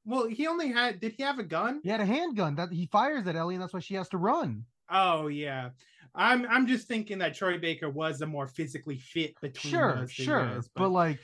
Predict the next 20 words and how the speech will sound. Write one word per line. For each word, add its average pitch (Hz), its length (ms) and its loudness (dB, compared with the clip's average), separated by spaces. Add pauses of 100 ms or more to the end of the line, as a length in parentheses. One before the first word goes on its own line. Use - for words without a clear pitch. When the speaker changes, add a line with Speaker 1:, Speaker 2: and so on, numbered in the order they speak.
(120)
Speaker 1:
yeah, 226 340 6
no, 190 440 6
Speaker 2:
the 175 160 2
Speaker 1:
it, 208 60 4
Speaker 2:
other 262 160 4
guy 240 160 8
Speaker 1:
it, 202 80 4
Speaker 2:
is 185 80 0
Speaker 1:
it - 60 -20
Speaker 2:
clearly 226 460 0
the 190 100 2
one 190 180 0
in 180 100 -2
charge. 120 680 -2 (160)
Troy 175 160 0
Baker 175 200 6
Speaker 1:
Yeah. 139 160 4
Speaker 2:
listens 156 400 -2
to 170 80 -4
him, 143 440 -2